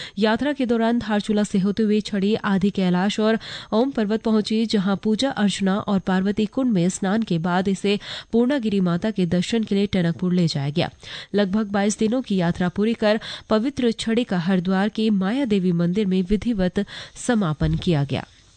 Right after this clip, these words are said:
श्रीनगर गढ़वाल में चार से तेरह नवंबर तक बैकुंठ चतुर्दशी का मेला आयोजित किया जाएगा। इसकी तैयारियों को लेकर नगर निगम में मेला समिति की बैठक आयोजित की गई।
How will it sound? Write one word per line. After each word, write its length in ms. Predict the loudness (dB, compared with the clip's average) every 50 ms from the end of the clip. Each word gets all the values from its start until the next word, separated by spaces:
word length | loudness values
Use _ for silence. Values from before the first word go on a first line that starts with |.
| _ -20 -20 -20 -20 -20 -20 -20 _ _ -20 -20 -20 -20 _ _ -20 -20 -20 -20 -20 -20 -20 -20 -20 -20 -20 -12 -8
श्रीनगर 680 | -6 -4 -2 0 0 2 2 2 2 0 0 0 0 2
गढ़वाल 520 | 2 0 0 0 0 0 0 2 2 2
में 420 | 2 2 2 2 2 2 0 0 -2 -6 _ _ -4
चार 280 | -2 0 2 2 0
से 380 | 0 0 0 0 2 2 0 0 0
तेरह 240 | 0 2 2 2 2
नवंबर 400 | 2 2 2 2 0 0 0 0
तक 160 | 0 0 -2
बैकुंठ 480 | 0 0 0 0 0 0 0 0 0 -2
चतुर्दशी 640 | -2 0 0 0 0 0 0 2 0 0 0 0 -2
का 140 | -2 0 0
मेला 280 | 2 2 2 2 2
आयोजित 240 | 2 2 2 0 -2
किया 180 | -2 0 0 2
जाएगा। 320 | 2 2 0 0 0 0
इसकी 220 | -2 -2 -2 -2 0
तैयारियों 420 | 0 2 2 2 2 2 2 0
को 100 | 2 2
लेकर 300 | 2 2 2 0 0 2
नगर 260 | 2 2 2 2 2
निगम 240 | 2 2 2 0 2
में 160 | 2 2 2
मेला 240 | 2 2 2 2 0
समिति 400 | 0 0 0 0 0 0 0 -2
की 120 | 0 0
बैठक 320 | 2 2 2 0 0 0 0
आयोजित 300 | 0 0 2 0 -2 -2
की 160 | -2 -2 0
गई। 180 | 2 2 0